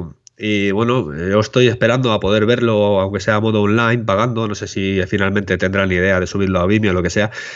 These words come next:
Eh, se me está ocurriendo una cosa. ¿Qué te parece, Fran? Lo digo aquí abiertamente, no, no puedo prometer nada.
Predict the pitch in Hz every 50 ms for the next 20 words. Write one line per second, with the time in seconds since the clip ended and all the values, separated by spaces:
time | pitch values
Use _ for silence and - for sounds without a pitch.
0 | - - - _ - - 120 117 113 113 110 110 107 - 117 113 107 - 135 131
1 | 135 143 147 156 156 151 127 104 - 120 113 - - 90 90 90 87 - - 127
2 | 127 147 147 156 151 135 143 - - 113 120 131 151 156 147 147 135 120 117 107
3 | 104 98 98 95 101 110 113 117 117 113 113 113 113 113 113 113 113 110 110 110
4 | 107 104 92 104 120 117 117 110 110 107 113 139 147 180 160 127 113 107 110 110
5 | 113 123 123 117 113 120 120 120 113 - 107 110 98 107 98 101 107 127 139 -